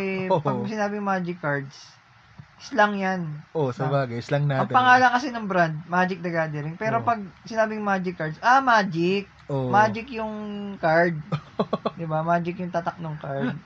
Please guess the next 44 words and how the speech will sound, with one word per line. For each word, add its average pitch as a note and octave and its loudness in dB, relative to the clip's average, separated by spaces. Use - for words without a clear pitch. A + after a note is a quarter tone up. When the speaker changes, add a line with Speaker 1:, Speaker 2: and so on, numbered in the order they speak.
Speaker 1:
Oo. D3+ -6
Speaker 2:
Hindi D#3+ -2
siya G3 -2
Yu-Gi-Oh! D#3+ -2
Magic. C#3 -6
Oh, D3 -12
Speaker 1:
Yun, C#3+ -10
Speaker 2:
Magic C3 0
Cards. A3+ 0
Speaker 1:
so C#3+ -6
Speaker 2:
May A#3 -10
Magic B3+ -2
Cards G3+ -4
ka. E3+ -2
Oo, G3 -4
paki-, D3+ 0
Speaker 1:
Sa - 4
Speaker 2:
pakitaan D3 -2
pa D3+ -6
ng, D3 -6
ano, D3 -4
sa D3+ -4
wallet, D3 -2
oh. E3 -12
Speaker 1:
Oo. A#2 -4
Speaker 2:
Ito, A2+ -10
Magic D#3 -12
Cards. D3 -10
Speaker 1:
<laughs> G#3 -2
Pero F4+ 6
sa F#4+ -2
mga D#4+ 4
ganong B3 0
card G3 4
games, B2+ -2
ano A#3 -2
yung D#4+ -6
pinag-aralan F3+ 2
mo? A#2+ -2
Ako, A#3 6
natuto B3 2
ako A#3+ 0
ng G#3+ 2
Yu-Gi-Oh!, D#3 -2